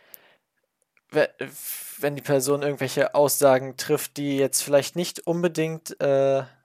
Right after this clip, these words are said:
ich, äh, also wenn, wenn eine Person, keine Ahnung, jetzt zum Beispiel rassistische Ansichten hat, natürlich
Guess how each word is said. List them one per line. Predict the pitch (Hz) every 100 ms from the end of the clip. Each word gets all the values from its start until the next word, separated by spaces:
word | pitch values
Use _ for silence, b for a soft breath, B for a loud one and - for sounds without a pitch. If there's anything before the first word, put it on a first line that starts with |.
| _ _ _ _ _ _ _ _ _ _ _ _ _ _ _ _ _ _ _ -
ich, | 135 - -
äh, | 135 123 120 - -
also | 123 117 -
wenn, | 139 135 131 127 127 123
wenn | 131
eine | 131 131
Person, | 135 127 131 127 123 B B B
keine | 135 139
Ahnung, | 139
jetzt | 131 139 123
zum | - 131
Beispiel | 127 139
rassistische | 131 123 139 - 135 123 127 127 127 -
Ansichten | 139 135 131 - 131
hat, | 127 127
natürlich | 131 120 143 127 117 -